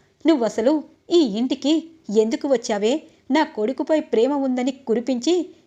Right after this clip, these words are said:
ఇప్పుడు ఆస్తి కోసం ఇదంతా చేశావా? నువ్వు నాశనమైపోతావు" అని అంటుంది. "అవునవును, నీ కొడుకు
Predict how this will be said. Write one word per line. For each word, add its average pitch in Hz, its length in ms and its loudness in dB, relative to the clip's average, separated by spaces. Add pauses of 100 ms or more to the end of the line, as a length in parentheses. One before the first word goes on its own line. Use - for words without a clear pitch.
ఇప్పుడు 370 240 0
ఆస్తి 220 360 -4
కోసం 247 320 -2 (380)
ఇదంతా 302 440 2 (120)
చేశావా? 254 400 -2 (360)
నువ్వు 349 180 0
నాశనమైపోతావు" 254 1000 -2
అని 262 140 -2
అంటుంది. 240 520 -4 (320)
"అవునవును, 294 560 2 (720)
నీ 277 140 2
కొడుకు 247 500 0